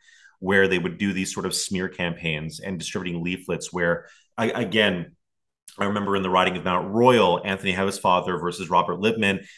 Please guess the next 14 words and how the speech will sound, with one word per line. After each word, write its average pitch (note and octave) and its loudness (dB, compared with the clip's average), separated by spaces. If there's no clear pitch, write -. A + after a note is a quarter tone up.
you G2 -2
would G#2 2
have F#2 0
these F#2 -6
very, G2 2
uh, E2 0
you A2 -4
know, F#2+ -2
scary, G#2+ 2
dark, G#2 4
black G#2+ 4
and G2 -6
white F#2+ -2
photos, G2 2